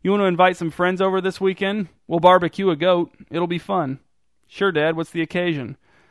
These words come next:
"Because," said Brian, "I don't have to worry if you're alive and well. And you don't get lost and make your mom and I wonder if we'll ever find you again.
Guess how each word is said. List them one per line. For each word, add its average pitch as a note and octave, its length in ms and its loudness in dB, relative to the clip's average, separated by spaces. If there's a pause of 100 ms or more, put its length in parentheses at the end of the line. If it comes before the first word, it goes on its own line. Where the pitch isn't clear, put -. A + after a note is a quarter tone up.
(120)
"Because," F3+ 340 2
said C3+ 140 -8
Brian, C3+ 400 -2 (180)
"I D#3+ 80 2
don't F#3+ 140 4
have F#3 140 -2
to E3 80 -4
worry E3 340 0
if C#3 120 -8
you're D3 120 -2
alive D3 320 2
and C#3+ 120 -4
well. C#3 360 -4 (340)
And D#3 140 -4
you E3 80 -2
don't F#3+ 200 0
get F3+ 140 -2
lost E3+ 380 0
and C#3+ 100 -4
make D#3 180 -2
your D#3 100 -2
mom D#3+ 220 0
and D3 100 -2
I C#3 80 0
wonder D3 320 -2
if C3+ 120 -8
we'll C#3+ 140 -2
ever D3 160 0
find D#3 340 -4
you B2 100 -4
again. A#2+ 380 -10